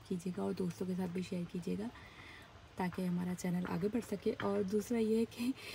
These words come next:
आपने देखा कि अलीशा ने भी नखरे किए कुकीज़ खाने में, बाला ने तो खाए ही नहीं, सच बताऊँ मैं, बिल्कुल नहीं खाया उसने।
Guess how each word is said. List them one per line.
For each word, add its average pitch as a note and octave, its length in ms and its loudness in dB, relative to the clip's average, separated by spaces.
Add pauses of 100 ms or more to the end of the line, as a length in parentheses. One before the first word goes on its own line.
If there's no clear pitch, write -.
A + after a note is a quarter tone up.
(220)
आपने G#3 260 4
देखा G#3 300 6
कि - 120 -4
अलीशा F3+ 500 2
ने G#3 120 4
भी A3+ 80 6
नखरे A3 300 4
किए B3+ 180 2
कुकीज़ B3 360 2
खाने A#3+ 220 2
में, B3+ 120 6
बाला G3+ 240 6
ने G#3+ 120 2
तो A3 120 0
खाए F3+ 260 0 (100)
ही F3+ 60 4
नहीं, E3 120 4
सच F3+ 340 0
बताऊँ E3 200 -2
मैं, F3 140 0
बिल्कुल F3+ 300 2
नहीं F3+ 120 4
खाया F3 220 -2
उसने। F#3+ 240 -4